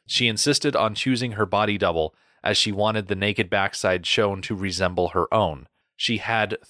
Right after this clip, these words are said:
three finalists come to her trailer and drop their robes. She described it as such an odd experience that none of them could stop laughing. In between takes of the nude scene, Tripplehorn remained off camera to offer a robe or towel to the double.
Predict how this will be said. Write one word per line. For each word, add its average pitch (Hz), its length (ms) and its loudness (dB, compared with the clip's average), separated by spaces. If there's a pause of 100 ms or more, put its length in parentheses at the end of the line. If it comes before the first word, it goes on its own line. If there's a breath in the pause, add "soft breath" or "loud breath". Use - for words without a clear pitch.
(140)
three 165 260 0
finalists 90 1000 -2
come 117 240 0
to 117 120 0
her 120 160 2
trailer 92 540 2
and 92 160 -4
drop 98 260 0
their 101 160 4
robes. 82 480 0 (340)
She - 160 -4
described 113 480 0
it 127 100 -4
as 95 160 -2
such - 220 0
an 101 160 -6
odd 113 200 2
experience 101 760 -2
that 95 220 0
none 98 240 0
of 139 80 2
them 113 220 0
could - 180 -12
stop 98 300 0
laughing. 80 500 -2 (360)
In 117 200 -2
between 117 400 -2
takes 101 360 0
of 90 180 -6
the 87 80 -8
nude 156 340 0
scene, 92 320 -4
Tripplehorn 123 500 2
remained 101 420 0
off 110 280 2
camera 95 320 0
to - 180 -4
offer 87 320 0
a 87 60 2
robe 101 400 0
or 90 160 0
towel 85 440 -2
to - 140 -10
the 85 120 -8
double. 76 400 -2